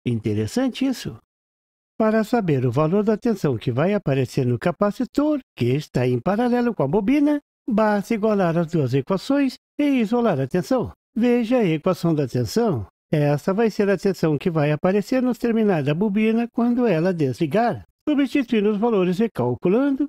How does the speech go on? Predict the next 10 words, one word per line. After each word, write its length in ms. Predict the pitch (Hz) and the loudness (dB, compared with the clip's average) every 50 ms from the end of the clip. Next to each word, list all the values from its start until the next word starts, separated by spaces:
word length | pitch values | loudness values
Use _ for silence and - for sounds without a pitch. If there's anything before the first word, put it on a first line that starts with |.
| _ _ _ _ - | _ _ _ _ -6
veja 680 | 151 123 110 135 143 160 190 208 208 180 190 214 220 | -4 -2 0 2 2 2 2 2 0 0 0 -2 -2
que 180 | - - 196 185 | -2 -2 -2 -2
fantástico! 960 | 185 - 202 190 175 - 254 262 277 269 233 - - - - - 135 113 117 _ - | 0 0 -2 -2 -2 0 0 0 2 2 0 -2 -6 -8 -6 -4 -4 -4 -4 _ -2
A 140 | 220 233 233 | -2 -2 0
tensão 400 | - 254 254 - - 240 240 214 | 0 -2 -2 0 0 -2 0 0
será 300 | - 254 247 247 247 233 | 0 0 0 2 0 0
de 260 | 196 269 294 302 285 - _ _ _ _ | 0 0 0 0 -2 -4 _ _ _ _
vinte 1000 | - 151 131 127 135 143 190 247 262 269 262 254 254 247 - - - 240 247 240 | -6 -4 -2 -2 -2 0 0 2 2 2 2 0 -2 -4 -6 -4 -2 0 0 2
mil 480 | 226 190 175 175 185 190 202 196 196 190 | 2 2 2 2 2 2 2 0 0 -2
volts. 960 | 160 147 214 262 277 269 262 240 208 - - 139 117 107 92 - - - | -2 0 0 0 0 0 0 -2 -2 -2 -4 -4 -4 -4 -6 -10 -14 -16